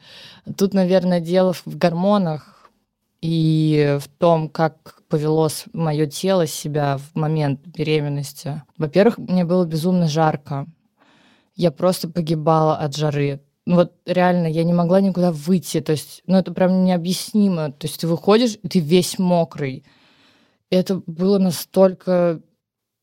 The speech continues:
Ну, всё, и всё, я сидела дома, вот реально випассана. То есть я забеременела, у меня начался жутчайший токсикоз, но при этом я набирала очень сильный вес. То есть, э, я в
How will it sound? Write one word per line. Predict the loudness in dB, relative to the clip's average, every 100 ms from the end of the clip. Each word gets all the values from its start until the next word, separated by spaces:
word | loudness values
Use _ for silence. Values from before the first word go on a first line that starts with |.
| -4
Ну, | 0 0
всё, | -2 0 4
и | 4
всё, | 2 0
я | 0
сидела | 0 -2 0 0
дома, | 2 0 0
вот | 0
реально | 0 0 0
випассана. | -2 0 0 0 -2 -2 2
То | 2
есть | 0 -4 -2
я | 2 4
забеременела, | 2 2 0 0 0 -2 -2 -2
у | -2
меня | 0
начался | 0 -2 -4 -4 -4 -8 -12
жутчайший | -12 -2 0 0 _ -4 0 0 0 -4
токсикоз, | -8 -8 -6 -6 0 0 0 -8 _ _ _ -20 _
но | 0 0
при | 0
этом | 0 2 0
я | 2
набирала | 2 2 2 2
очень | 0 -4
сильный | -6 -4 -2 -2
вес. | -2 -4 -8 -20 _ _ 0
То |
есть, | 0 0 -10 -4
э, | 0 2 0
я | 0 0 2 0 _ _ _ _
в | -12